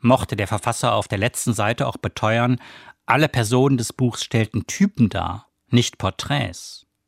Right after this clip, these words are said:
Die Tatsache, dass es sich um einen Schlüsselroman handelte, bescherte dem Buch ein langes Nachleben, ironischerweise.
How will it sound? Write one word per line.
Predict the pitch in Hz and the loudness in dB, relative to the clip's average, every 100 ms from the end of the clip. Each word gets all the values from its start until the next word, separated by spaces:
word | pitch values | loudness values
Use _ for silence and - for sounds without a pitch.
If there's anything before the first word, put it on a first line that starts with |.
| _ _ _ _ _ _ - - - - _ | _ _ _ _ _ _ -20 -20 -20 -20 _
Die | 123 | 0
Tatsache, | - 147 - - 98 120 160 - | 4 2 2 -2 0 -2 -2 -2
dass | 131 131 | -2 -2
es | 131 | -2
sich | 143 127 | 0 2
um | |
einen | 123 98 | 2 2
Schlüsselroman | - 175 202 156 110 95 90 92 90 | 2 0 0 0 0 0 0 -2 -2
handelte, | 92 98 - 131 147 - | -4 -4 -4 -6 -6 -12
bescherte | - 123 175 208 - | -6 0 2 2 2
dem | 147 120 | 0 2
Buch | 127 156 - | 2 0 0
ein | 117 110 | 0 2
langes | 98 113 123 | 4 2 2
Nachleben, | 131 123 - 107 98 90 98 113 - _ | 4 4 2 0 0 0 -4 -4 -12 _
ironischerweise. | - 127 117 113 110 110 117 180 120 92 | 0 4 4 4 2 0 0 0 -2 -6